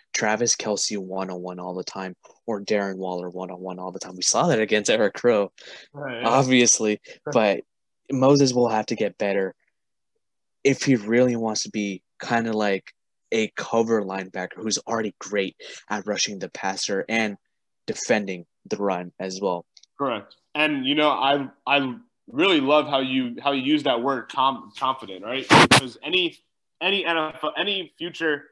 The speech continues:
Speaker 2: N F L player that gets drafted, whether it be at the linebacker spot, an offensive tackle, any position in the National Football League, you always wanna be confident because this is, these are guys that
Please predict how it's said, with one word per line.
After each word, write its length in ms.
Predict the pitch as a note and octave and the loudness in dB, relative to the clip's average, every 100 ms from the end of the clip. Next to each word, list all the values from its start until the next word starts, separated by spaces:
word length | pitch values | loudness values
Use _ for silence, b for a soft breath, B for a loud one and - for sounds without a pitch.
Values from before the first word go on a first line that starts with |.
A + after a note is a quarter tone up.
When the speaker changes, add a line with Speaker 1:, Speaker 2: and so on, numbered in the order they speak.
| _ C#3+ | _ -4
Speaker 2:
N 100 | D3 | -2
F 100 | D3+ | -2
L 100 | C3+ | -4
player 300 | - C#3 C3+ | -2 -2 -2
that 160 | C3 B2+ | -6 -6
gets 220 | C3+ - | -10 -8
drafted, 560 | C3+ C3+ - C3+ A#2+ - _ _ | -4 -4 -2 -8 -8 -12 _ _
whether 260 | C3+ C3+ C3 | -4 -2 -4
it 100 | C3 | -4
be 140 | C3 | -6
at 80 | A#2+ | -4
the 80 | A2+ | -6
linebacker 560 | B2+ C#3 C3+ C3+ C3 | -4 -4 -6 -8 -10
spot, 480 | - C#3 C3+ C3+ A#2 | -6 0 0 0 -4
an 100 | A#2 | -6
offensive 480 | B2 E3 C3+ A#2+ - | -6 -6 -8 -16 -12
tackle, 480 | C3+ C3 C3 B2+ A#2+ | -6 -6 -6 -8 -6
any 220 | D3 C#3+ | -8 -10
position 480 | C#3 B2 C#3 C3 B2 | -10 -10 -10 -10 -12
in 60 | |
the 60 | A#2 | -10
National 440 | A#2+ B2+ A#2+ G#2+ | -10 -10 -14 -14
Football 320 | C3 - A#2 A2+ | -14 -8 -6 -4
League, 200 | A2 G#2+ _ _ _ _ _ _ _ _ | -6 -10 _ _ _ _ _ _ _ _
you 160 | C3 F#3+ | -2 0
always 220 | G#3+ D3 | 0 -2
wanna 160 | D#3+ | -4
be 120 | C3 A2+ | -4 -10
confident 500 | C3+ D3 - G#2+ G#2+ | -8 -8 -6 -12 -12
because 300 | A#2 B2+ A2+ | -10 -12 -8
this 220 | E3 - | -10 -8
is, 120 | D#3 A2 | -12 -8
these 220 | F3 G#3 | -6 -4
are 100 | E3 | -6
guys 380 | C3+ D3+ D#3 C3 | -4 -4 -4 -2
that 240 | C3+ | -2